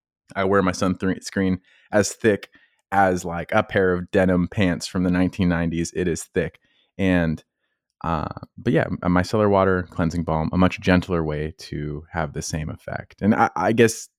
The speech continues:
like, we were, this is the odds we're seeing ourselves with, or ag-, this is, we're at odds with, I think, the goal of some of these skincare products is, like, as dermatologists, we're always thinking skin sensitive, sensitive skin, protect your skin first.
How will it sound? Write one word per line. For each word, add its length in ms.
like, 180
we 100
were, 120
this 200
is 100
the 80
odds 300
we're 80
seeing 240
ourselves 440
with, 260
or 140
ag-, 200
this 260
is, 80
we're 180
at 60
odds 480
with, 300
I 80
think, 240
the 80
goal 220
of 100
some 160
of 160
these 180
skincare 320
products 440
is, 100
like, 140
as 120
dermatologists, 600
we're 100
always 180
thinking 480
skin 360
sensitive, 520
sensitive 360
skin, 280
protect 400
your 80
skin 320
first. 500